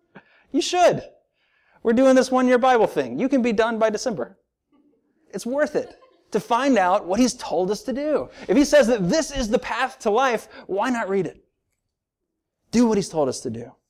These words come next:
But don't just hear it. Stop questioning him and do it. Submit to him.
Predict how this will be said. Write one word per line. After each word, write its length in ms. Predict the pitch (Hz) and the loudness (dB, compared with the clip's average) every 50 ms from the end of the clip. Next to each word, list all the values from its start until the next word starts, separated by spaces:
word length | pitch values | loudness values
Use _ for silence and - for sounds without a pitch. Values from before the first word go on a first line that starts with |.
| _ _ _ _ _ _ _ _ _ - | _ _ _ _ _ _ _ _ _ -2
But 100 | 165 165 | 2 2
don't 180 | 247 277 254 | 4 2 2
just 200 | 190 254 - - | 0 -4 -6 -8
hear 260 | - - 220 208 165 | -12 -12 -10 -10 -10
it. 240 | - - - - - _ _ _ _ _ _ _ _ _ _ _ _ _ _ _ _ _ _ _ | -10 -12 -16 -20 -20 _ _ _ _ _ _ _ _ _ _ _ _ _ _ _ _ _ _ _
Stop 440 | - - - - - 214 226 254 247 - | -12 -10 -6 -2 0 0 0 0 -2 -2
questioning 420 | - 220 233 226 - 190 175 175 | 0 0 0 0 0 -2 -2 0
him 120 | 180 208 | 0 2
and 120 | 233 226 170 | 2 2 2
do 180 | 226 277 311 | 2 2 2
it. 260 | 294 - - - - - - _ _ _ _ _ _ _ _ _ _ _ _ _ _ _ | 0 -2 -4 -6 -8 -14 -20 _ _ _ _ _ _ _ _ _ _ _ _ _ _ _
Submit 500 | - - - 247 196 208 240 277 277 277 | -8 -4 -2 0 0 0 0 -2 -2 -6
to 80 | - - | -10 -18
him. 280 | - - - - - | -18 -18 -18 -18 -18